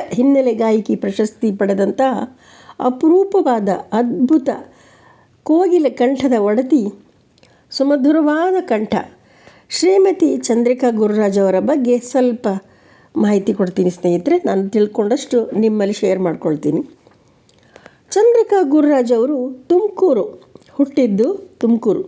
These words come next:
ಶಾಲೆ, ಕಾಲೇಜು, ವಿದ್ಯಾಭ್ಯಾಸ ಎಲ್ಲ ನಡೆದಿದ್ದು ಅಲ್ಲಿಯೇ. ತಂದೆ ಕೆ ಆರ್ ರಂಗರಾವ್ ವಿದ್ಯಾಧಿಕಾರಿಗಳಾಗಿ ನಿವೃತ್ತರಾದವರು. ಚಂದ್ರಿಕಾ ಅವರಿಗೆ ಸಂಗೀತದ ಕಡೆಗೆ ಆಸಕ್ತಿ ಹಾಗೂ ಗಮನ ಹರಿಯಲು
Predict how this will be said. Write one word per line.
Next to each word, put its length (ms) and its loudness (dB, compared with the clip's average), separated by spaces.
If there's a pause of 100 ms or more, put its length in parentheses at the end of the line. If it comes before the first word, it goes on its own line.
(540)
ಶಾಲೆ, 460 2
ಕಾಲೇಜು, 600 2
ವಿದ್ಯಾಭ್ಯಾಸ 720 0 (180)
ಎಲ್ಲ 300 2
ನಡೆದಿದ್ದು 520 0
ಅಲ್ಲಿಯೇ. 500 0 (640)
ತಂದೆ 460 4 (280)
ಕೆ 260 2
ಆರ್ 200 -2 (200)
ರಂಗರಾವ್ 500 0 (540)
ವಿದ್ಯಾಧಿಕಾರಿಗಳಾಗಿ 1400 0 (240)
ನಿವೃತ್ತರಾದವರು. 880 0 (960)
ಚಂದ್ರಿಕಾ 520 2
ಅವರಿಗೆ 440 2
ಸಂಗೀತದ 600 0
ಕಡೆಗೆ 600 0 (100)
ಆಸಕ್ತಿ 680 -2 (220)
ಹಾಗೂ 340 0
ಗಮನ 420 0
ಹರಿಯಲು 640 0